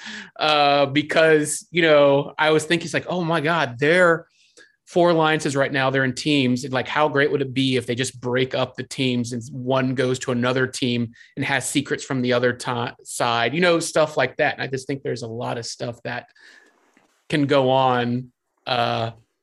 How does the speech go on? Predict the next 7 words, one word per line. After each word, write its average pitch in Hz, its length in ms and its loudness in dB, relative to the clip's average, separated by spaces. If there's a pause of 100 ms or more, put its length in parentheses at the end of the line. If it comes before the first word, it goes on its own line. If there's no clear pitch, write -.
(180)
betrayal 131 640 0
wise. 113 580 -6 (160)
<laughs> - 340 -12
That 113 140 -4
would 117 100 -14
be 135 180 -12
amazing. 120 680 -10